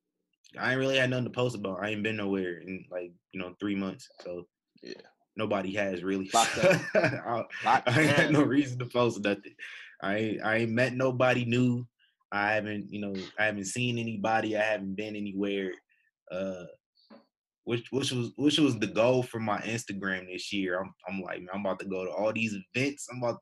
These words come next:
Speaker 1: be meeting people. I'm about to be posting pics up." Nothing. March came and just, like, momentum stalled for the time being, but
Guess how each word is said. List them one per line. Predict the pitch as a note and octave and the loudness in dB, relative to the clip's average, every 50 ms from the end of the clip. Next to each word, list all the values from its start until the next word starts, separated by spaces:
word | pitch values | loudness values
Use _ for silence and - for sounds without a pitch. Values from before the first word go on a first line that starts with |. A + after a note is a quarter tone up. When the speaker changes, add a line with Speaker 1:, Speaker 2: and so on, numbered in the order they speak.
| _ _ | _ _
Speaker 1:
be | G#2 G#2 | -12 -8
meeting | G2+ A#2 C3 C3+ C3 B2 - | -6 -4 -4 -4 -4 -4 -4
people. | - C3+ C3 B2+ _ A#2 | -4 -4 -4 -6 _ -12
I'm | B2 B2 | -8 -4
about | A#2+ A#2 A2 | -4 -4 -4
to | G#2 G#2 G2 | -4 -6 -6
be | G2 G2 G2 - | -6 -8 -6 -4
posting | - A#2+ A#2 A2+ - A#2 G2+ - | -2 -2 -2 -4 -6 -12 -6 -2
pics | - B2+ A#2+ A#2 - A#2 | -2 -2 -2 -2 -4 -4
up." | A2 G2 - _ _ _ _ _ _ _ - _ _ | -4 -4 -6 _ _ _ _ _ _ _ -20 _ _
Nothing. | F#2+ F#2+ G2+ G2+ F#2+ G2 F2 E2+ E2 _ _ _ _ _ _ - _ _ _ _ _ _ _ _ _ _ _ _ _ _ _ _ | -4 -2 -2 -2 -2 -6 -14 -16 -18 _ _ _ _ _ _ -20 _ _ _ _ _ _ _ _ _ _ _ _ _ _ _ _
March | F#2+ G2+ A2 A2 F2 - - | -4 -2 -2 0 -2 -4 -6
came | - - A2 A2 A2 G#2+ G#2 G2+ | -2 0 0 0 0 0 -2 -4
and | G2 G2 G2 F#2+ F#2+ | -4 -4 -4 -6 -4
just, | F#2+ F#2+ F#2+ F#2 - | -4 -4 -4 -6 -8
like, | F#2 F#2 F2+ F2+ F2+ F2 _ _ _ _ _ _ | -10 -10 -12 -12 -14 -16 _ _ _ _ _ _
momentum | - G2 G2 F#2 F#2+ G#2 A2 G#2+ G2 F#2+ | -6 -4 -4 -2 -2 -2 -2 -2 -4 -4
stalled | G2 - - A2+ A2 G#2+ G2+ G2+ G2 F#2+ F#2+ - | -6 -4 0 2 2 2 2 0 0 -2 -6 -8
for | G#2 | -6
the | F#2+ F2+ F2+ | -6 -6 -8
time | - - G2 F#2+ F#2+ F#2 F#2 | -8 -6 -6 -4 -4 -6 -6
being, | F#2 F#2+ F#2 F#2 F2+ F2+ F2 F2+ | -6 -8 -8 -8 -12 -16 -16 -14
but | F2+ F2 F2 | -12 -12 -12